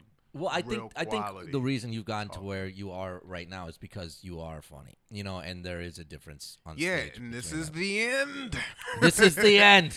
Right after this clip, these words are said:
Speaker 2: Now, what if? Hey, let's just say what if. Like, I got, what if the special comes out and it's one of those specials that they're like, "Oh,
Speaker 1: Yeah.
Speaker 2: oh my."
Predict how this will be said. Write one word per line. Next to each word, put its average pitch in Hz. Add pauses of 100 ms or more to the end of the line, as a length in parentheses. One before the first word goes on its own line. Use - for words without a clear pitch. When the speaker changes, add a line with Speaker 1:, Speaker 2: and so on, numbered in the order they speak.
(160)
Speaker 2:
Now, 175
what 285
if? 202 (220)
Hey, 208
let's 226
just -
say 202
what 160
if. 123 (120)
Like, 123
I 143
got, 143
what 196
if 202
the 190
special 131
comes 110
out 98 (360)
and 143
it's 143
one 143
of 135
those 131
specials 123
that 120
they're 117
like, 117 (140)
"Oh, 147 (160)
Speaker 1:
Yeah. 92
Speaker 2:
oh 277
my." 285